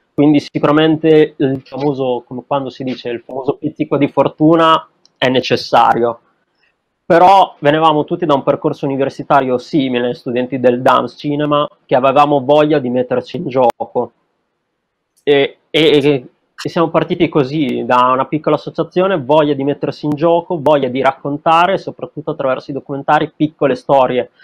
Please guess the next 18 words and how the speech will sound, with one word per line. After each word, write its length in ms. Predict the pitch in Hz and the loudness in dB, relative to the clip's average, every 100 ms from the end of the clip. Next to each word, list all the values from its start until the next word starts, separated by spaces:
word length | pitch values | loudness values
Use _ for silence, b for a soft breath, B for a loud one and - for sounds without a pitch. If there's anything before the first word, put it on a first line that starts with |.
| b | b
locali 680 | - 147 139 151 143 147 147 - | 0 0 0 2 4 4 2 -2
e 300 | 147 127 123 | -4 -2 -2
non. 540 | 135 127 123 120 113 - _ _ _ _ _ _ _ _ _ _ | -2 -2 -4 -6 -8 -10 _ _ _ _ _ _ _ _ _ _
E 540 | - 143 143 139 143 139 | 2 4 4 4 2 -2
storie 500 | - 160 160 151 151 | -2 0 2 2 -2
di 220 | 139 139 | -4 -2
alcuni 340 | 135 127 165 156 | -2 0 -2 0
di 100 | 165 | 0
noi 140 | 175 | 0
che 100 | 180 | -2
sentivamo 480 | 175 127 139 135 127 | -6 -8 -4 -2 -2
personali, 960 | - - 151 147 143 139 139 151 160 - _ _ _ _ _ _ _ _ | -4 -6 -4 0 2 2 0 -4 -6 -12 _ _ _ _ _ _ _ _
e 120 | - 127 | -6 -2
quindi 200 | 165 170 | 0 0
siamo 220 | 143 127 | -2 -2
partiti. 720 | 131 - - 160 123 117 113 | -4 -4 -6 -4 -4 -6 -8
Quindi 260 | 151 135 123 | -6 -6 -8
sicuramente 960 | 147 143 143 151 160 170 175 170 165 | -8 -2 0 2 0 0 2 2 0